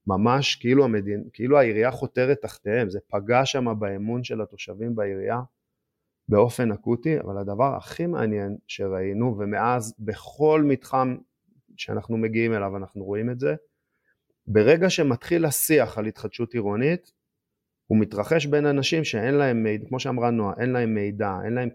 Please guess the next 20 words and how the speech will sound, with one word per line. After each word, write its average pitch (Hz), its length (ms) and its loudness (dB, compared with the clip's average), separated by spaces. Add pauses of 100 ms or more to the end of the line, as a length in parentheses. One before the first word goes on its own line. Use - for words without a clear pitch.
כלים 113 400 -2
לאמוד 107 480 -4
את 110 140 -8
התוכניות 98 520 -12
האלה, 92 300 -6 (600)
אין 110 120 2
להם 123 200 2
יכולת 117 420 -2
להגיד 110 320 0
אם 107 100 -2
זה 104 120 -6
טוב 110 280 -2
להם 104 220 -2
או 104 60 -2
לא 113 180 0
טוב 104 220 -4
להם. 95 280 -6 (920)
והשיח 117 600 0
שהולך 117 400 -2
ומתקבע, 123 760 2